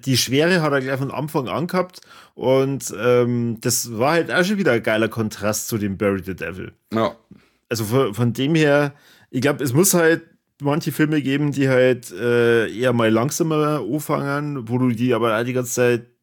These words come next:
Speaker 1: äh, nachgrübeln kannst und dir denkst, „Ja, okay, was passiert denn da noch?“ Und tatsächlich, so wie er ausging, da hat man ja dann nochmal so, äh, in die Nasen druckt, ähm, was er jetzt am sagen will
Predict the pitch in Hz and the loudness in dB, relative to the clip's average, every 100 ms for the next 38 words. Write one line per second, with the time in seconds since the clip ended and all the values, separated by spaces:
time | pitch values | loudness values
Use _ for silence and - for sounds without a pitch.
0 | - - 101 98 92 92 85 147 - 135 | -10 -4 -2 0 -2 -2 0 -2 0 0
1 | 123 120 131 147 131 113 117 110 113 117 | 2 2 0 -2 -2 -2 0 2 0 -4
2 | - 110 110 - 151 117 67 107 113 - | -2 -2 -2 -4 -4 -6 -6 -6 -4 -4
3 | 120 175 180 117 101 101 107 147 123 127 | -4 -2 -2 -2 -2 0 0 0 -2 -4
4 | 120 - _ _ _ _ 156 139 190 196 | -6 -12 _ _ _ _ -4 2 2 4
5 | 208 170 - _ _ - 135 180 226 170 | 2 0 -10 _ _ -4 2 4 4 2
6 | 101 156 214 - - 117 196 269 - _ | 2 2 2 0 0 2 2 -2 -8 _
7 | 120 151 156 143 139 139 131 135 131 127 | -2 0 2 2 2 2 0 2 2 2
8 | 107 101 123 120 117 117 113 62 80 117 | 0 0 4 6 6 6 4 0 -2 -2
9 | 123 110 113 107 110 160 143 113 160 - | -2 0 0 2 2 2 0 2 0 -2
10 | - 80 107 117 117 110 117 113 110 110 | -12 -4 2 2 2 0 2 2 2 0
11 | 120 110 107 143 117 98 127 202 | -2 -2 0 2 2 4 4 2